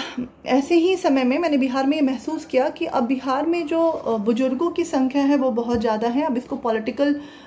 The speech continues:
जो है scenario उससे हम, अ, साझा करके देखें या फिर और भी कुछ, क्योंकि बिहार में private sector में बहुत ज़्यादा निवेश नहीं है।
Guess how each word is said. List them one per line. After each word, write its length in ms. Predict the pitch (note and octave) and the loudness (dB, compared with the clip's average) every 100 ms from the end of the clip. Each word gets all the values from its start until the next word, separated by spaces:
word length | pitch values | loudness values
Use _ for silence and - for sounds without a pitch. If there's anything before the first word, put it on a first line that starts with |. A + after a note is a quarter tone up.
| - | -10
जो 200 | A3 C4+ | 0 2
है 360 | B3+ B3+ B3+ A3+ | 2 0 0 0
scenario 480 | C4 A#3+ A3+ C#4 | 2 4 4 2
उससे 380 | C#4+ A#3+ A#3 C#4+ | 0 -2 -4 -2
हम, 300 | C#4 C#4 C4 | 2 2 2
अ, 260 | - A3 A3 | 0 -2 -2
साझा 340 | A#3 B3 G#3+ | 0 0 2
करके 280 | B3+ C4 C4 | 0 0 0
देखें 300 | A#3+ B3+ C#4+ | 2 2 2
या 180 | C#4+ A3 | 2 2
फिर 260 | G#3+ B3 - | 2 0 2
और 160 | G#3+ | -2
भी 120 | A3+ C#4+ | 0 -2
कुछ, 200 | D4 - | -4 -6
क्योंकि 200 | C#4 D4 | -6 -2
बिहार 320 | C4 B3+ C4+ | 0 2 2
में 180 | E4 E4 | 0 0
private 320 | A#3 A#3 D4+ | 0 2 0
sector 280 | D#4+ D#4 D4+ | -4 -2 2
में 160 | D4 | 2
बहुत 140 | B3+ B3+ | 2 2
ज़्यादा 220 | B3+ C4+ | 2 2
निवेश 400 | A#3+ A3 A#3+ B3 | 2 4 2 2
नहीं 240 | A#3+ C4 | 2 2
है। 200 | C4+ D4 | 2 0